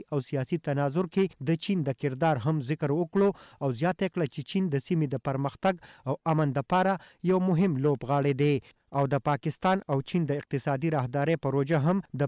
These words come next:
پاکستان د خوشحالۍ او سوکالۍ پروژه ده او سیمې ته د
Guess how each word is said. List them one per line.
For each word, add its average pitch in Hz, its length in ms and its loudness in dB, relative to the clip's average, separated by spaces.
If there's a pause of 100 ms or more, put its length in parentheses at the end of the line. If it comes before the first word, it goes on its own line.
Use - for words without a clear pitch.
پاکستان 180 560 -2
د 156 120 -4
خوشحالۍ 156 600 0
او 143 40 0 (100)
سوکالۍ 147 640 0
پروژه 139 420 0
ده 147 80 2 (320)
او 143 40 2 (120)
سیمې 190 300 2
ته 190 200 2
د 139 80 2